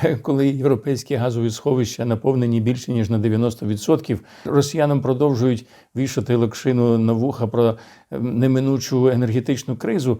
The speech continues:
в той час, коли через рекордні, м, морози десятки російських міст лишаються без електрики і без опалення. Росіянам розповідають, що, е,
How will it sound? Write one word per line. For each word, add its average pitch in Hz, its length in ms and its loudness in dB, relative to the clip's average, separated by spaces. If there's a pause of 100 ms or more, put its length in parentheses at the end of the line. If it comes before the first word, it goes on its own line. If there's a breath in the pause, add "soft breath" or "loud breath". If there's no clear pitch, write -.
(140 loud breath)
в - 40 -20
той 147 280 -2
час, 151 260 -2
коли 131 320 0
через 123 320 -2
рекордні, 117 640 0 (360 loud breath)
м, 117 420 0
морози 127 720 2
десятки 131 640 -2
російських 139 640 -4
міст 131 320 -2
лишаються 120 580 0
без 117 320 0
електрики 123 540 -2
і 117 40 0
без 113 180 -2
опалення. - 920 4
Росіянам 143 500 4
розповідають, 139 680 2
що, 127 300 -2 (400 loud breath)
е, 101 320 0